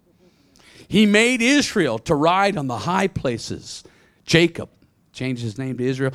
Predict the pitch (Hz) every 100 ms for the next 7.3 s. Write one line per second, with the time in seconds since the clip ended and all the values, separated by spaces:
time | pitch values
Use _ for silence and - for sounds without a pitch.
0 | - - 185 220 233 214 277 - - 151
1 | 127 160 143 180 196 165 139 117 185 196
2 | 185 - 131 117 104 - - - 110 -
3 | 151 127 101 127 123 - 160 143 117 104
4 | 101 - 139 - 104 92 98 98 101 76
5 | _ _ _ _ _ _ _ - 143 -
6 | 220 175 _ _ - 196 208 - 233 254
7 | 147 -